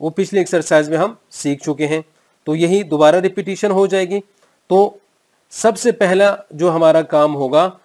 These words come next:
वो क्या है कि हमने determinant of A find करना है और उसके बाद adjoint of A find करना है। ये दोनों चीज़ें मालूम हो जाएगी तो हमारे पास A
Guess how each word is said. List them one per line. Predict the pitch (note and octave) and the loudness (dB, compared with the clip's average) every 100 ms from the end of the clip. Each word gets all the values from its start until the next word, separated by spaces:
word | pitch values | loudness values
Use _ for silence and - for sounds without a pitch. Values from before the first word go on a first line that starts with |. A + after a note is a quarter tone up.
| _ _ | _ _
वो | C#3 F3 | -4 -2
क्या | G3 F#3 | 2 2
है | F#3 G#3+ - _ _ F3 | 2 -4 -10 _ _ -2
कि | |
हमने | D#3+ F#3 G3 G3+ G#3 _ _ _ | -2 0 0 -2 -2 _ _ _
determinant | C3+ D3 F3 F#3+ G3 F#3+ F3+ | -6 0 2 2 0 0 2
of | E3+ E3+ - _ _ _ _ _ - | 2 2 -4 _ _ _ _ _ -2
A | D#3 E3 | -2 0
find | G3 G3 F#3+ | 0 -2 -2
करना | G3+ G#3 G3+ | -2 0 0
है | A3+ A3 _ _ - | -2 -8 _ _ -4
और | F#3+ B3+ | -4 -4
उसके | A3+ - F3 | -8 -4 2
बाद | D#3+ F3 F3 _ _ _ _ _ _ _ _ _ _ _ D#3 | 4 4 0 _ _ _ _ _ _ _ _ _ _ _ -2
adjoint | D#3 D3 F3 F#3 F#3 | 0 2 2 2 2
of | E3 D#3+ - | 2 0 -2
A | D3 | -2
find | E3+ G3 G3+ | 2 0 0
करना | G3 G3+ G3+ | -2 -2 0
है। | F#3+ E3+ | -2 -2
ये | D#3+ | -2
दोनों | E3 F3 F3+ | 0 0 -2
चीज़ें | F3+ E3 | -4 -4
मालूम | D#3+ D3+ E3+ G3+ | 0 2 2 0
हो | F#3 | 0
जाएगी | D#3+ D#3 D3+ F#3+ | 2 0 0 -6
तो | - _ _ C#3+ | -12 _ _ 0
हमारे | D#3+ D#3+ F3 | 2 2 2
पास | E3 E3 - - | 2 2 -2 -2
A | D#3 | 0